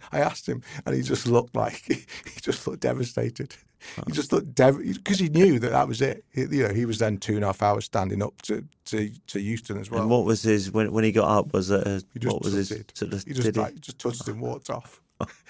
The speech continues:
Speaker 1: I, I spent the next two and a half hours kind of imagining, imagining him kind of, you know, lying on the floor by the bin <laughs> further da-, further, further, further down the train. So, so, so, uh, yeah, there we go. Um, sorry, Angus. If, if you,
Speaker 2: Did you
Speaker 1: uh,
Speaker 2: say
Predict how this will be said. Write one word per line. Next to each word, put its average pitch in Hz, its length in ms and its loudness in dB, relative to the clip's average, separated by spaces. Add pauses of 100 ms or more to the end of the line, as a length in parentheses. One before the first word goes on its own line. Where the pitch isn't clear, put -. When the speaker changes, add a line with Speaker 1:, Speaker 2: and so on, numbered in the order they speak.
(720)
Speaker 1:
I, 143 300 2 (240)
I - 20 -2
spent 156 240 2
the 143 60 -2
next 139 220 -2
two 127 120 -2
and 113 60 2
a 110 40 2
half 110 120 0
hours 117 180 4
kind 107 180 0
of 98 80 0
imagining, 113 680 0
imagining 113 520 -2
him 101 120 -6
kind 101 280 -2
of, 104 80 -6
you 107 80 0
know, 104 180 -2 (760)
lying 131 420 0
on 113 60 -4
the 117 100 -4
floor 135 320 2
by 117 160 6
the 113 100 0
bin 120 460 6
<laughs> - 300 -12
further 120 360 4
da-, 117 160 2
further, 123 500 4
further, 117 480 4
further 120 300 -2
down 110 220 -2
the 110 80 -4
train. 117 340 -2 (300)
So, - 160 -2
so, 226 440 0
so, - 400 0
uh, 165 140 2 (120)
yeah, 104 160 -2 (160)
there 110 140 2
we 110 60 -6
go. 110 160 -8 (440)
Um, 127 260 4
sorry, 117 320 4
Angus. 98 480 -2
If, - 180 -6
if - 240 -10
you, 135 60 -6
Speaker 2:
Did 139 160 6
you 147 60 4
Speaker 1:
uh, 131 40 2
Speaker 2:
say - 280 4